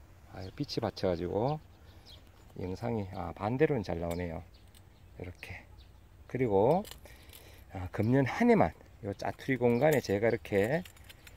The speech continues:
대파를 심어서, 어, 공간에 활용을 했고요. 일종의 이모작이죠. <clears throat> 공간 활용을 했고,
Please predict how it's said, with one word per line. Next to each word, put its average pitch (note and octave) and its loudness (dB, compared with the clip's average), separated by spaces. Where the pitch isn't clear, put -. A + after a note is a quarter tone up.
대파를 F3+ 4
심어서, A2+ 4
어, F2 -10
공간에 G#2+ 0
활용을 D3 0
했고요. G#2+ 2
일종의 A2+ -4
이모작이죠. B2+ -2
<clears throat> F#2+ -4
공간 G2+ 0
활용을 A#2 -2
했고, G2 4